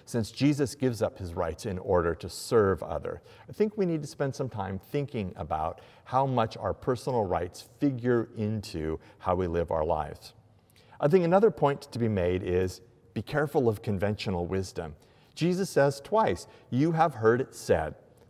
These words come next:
That's conventional wisdom. It's even religious wi-, wisdom. I never thought that it would be hard to buck conventional wisdom. I've always looked at some of the horrors of the past and thought,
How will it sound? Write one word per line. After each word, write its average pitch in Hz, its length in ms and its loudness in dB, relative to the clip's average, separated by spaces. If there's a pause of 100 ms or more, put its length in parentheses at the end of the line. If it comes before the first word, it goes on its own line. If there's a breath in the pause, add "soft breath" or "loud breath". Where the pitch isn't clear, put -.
(100)
That's 190 240 2
conventional 98 560 -2
wisdom. 76 360 -10 (320 loud breath)
It's 170 200 6
even 170 560 2
religious 143 600 4
wi-, - 260 -2
wisdom. 85 460 -4 (500 loud breath)
I 151 180 4
never 175 280 2
thought - 600 0
that 110 380 0
it 135 140 -2
would 107 200 -4
be 104 100 -2
hard 95 500 0 (100)
to 92 80 -4
buck - 420 0
conventional 87 640 -6
wisdom. 80 460 -12 (400 loud breath)
I've 147 140 2
always 196 320 6
looked 143 340 4
at 117 220 -2
some 143 200 0
of 117 120 0
the 107 60 0
horrors 156 680 4
of 113 180 -8
the 120 80 -8
past 131 520 -2
and 113 160 -6
thought, 113 360 0